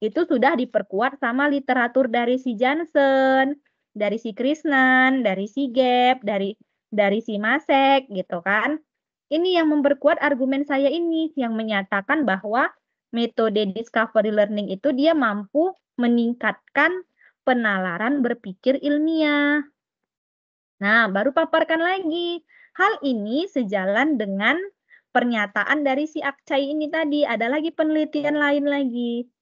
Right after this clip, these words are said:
Menyatakan apa? Bahwa discovery learning merupakan salah satu bentuk pembelajaran yang mendorong siswa membangun pengetahuannya sendiri melalui kegiatan penyelidikan yang telah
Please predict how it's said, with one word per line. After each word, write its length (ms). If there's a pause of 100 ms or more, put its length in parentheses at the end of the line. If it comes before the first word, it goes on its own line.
(240)
Menyatakan 640
apa? 720 (320)
Bahwa 640 (140)
discovery 840
learning 720 (240)
merupakan 800
salah 320
satu 400
bentuk 560
pembelajaran 880
yang 240
mendorong 640
siswa 480
membangun 800
pengetahuannya 1120
sendiri 800 (320)
melalui 640
kegiatan 800
penyelidikan 880
yang 320
telah 320